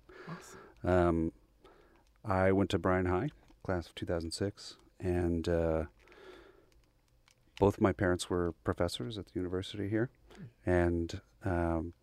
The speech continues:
Speaker 2: my mom's an artist, my dad's a landscape architect, and so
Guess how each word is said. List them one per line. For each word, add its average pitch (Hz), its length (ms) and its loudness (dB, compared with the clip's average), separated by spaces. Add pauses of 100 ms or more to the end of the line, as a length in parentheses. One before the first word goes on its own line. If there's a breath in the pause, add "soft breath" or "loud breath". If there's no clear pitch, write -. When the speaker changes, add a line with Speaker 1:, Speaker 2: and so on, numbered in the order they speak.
(220)
Speaker 2:
my 92 100 0
mom's 87 280 2
an 87 80 2
artist, 87 420 0
my 87 120 0
dad's 85 260 0
a 85 60 -2
landscape 80 420 -2
architect, 90 540 -4 (680 soft breath)
and 85 160 0
so 90 540 2